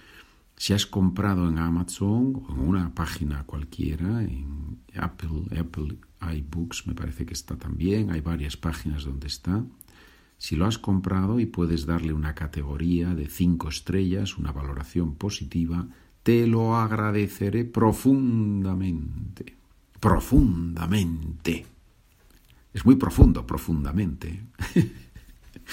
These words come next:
Número seis, es una cuestión de vida o muerte.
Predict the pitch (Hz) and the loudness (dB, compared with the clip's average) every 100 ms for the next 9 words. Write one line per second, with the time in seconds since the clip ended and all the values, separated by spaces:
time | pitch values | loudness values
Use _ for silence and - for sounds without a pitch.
0 | - - - - - - - - - - | -8 -6 -8 -10 -14 -20 -20 -20 0 4
1 | 156 160 127 110 76 55 - - - 110 | 6 6 4 2 0 -2 -6 -10 2 4
2 | 117 107 98 - 82 - - 117 127 127 | 4 2 0 0 -2 -2 -2 2 2 2
3 | 95 87 120 110 104 85 - - - | 2 2 2 2 2 0 -2 -8 -10